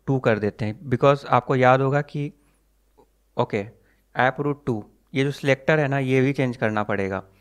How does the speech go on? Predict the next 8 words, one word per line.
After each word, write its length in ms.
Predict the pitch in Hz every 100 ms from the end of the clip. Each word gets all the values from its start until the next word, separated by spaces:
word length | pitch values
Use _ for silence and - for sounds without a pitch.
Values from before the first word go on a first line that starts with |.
| _ _ _ _
तो 80 | -
एसआरसी 640 | - 127 147 139 135 151
टू 240 | 147 135 135
के 140 | 143
अंदर 380 | 139 120 117 120
मैं 280 | 120 120 110
गया 280 | 107 110 82 _ _ _ -
और 460 | 110 110 110 -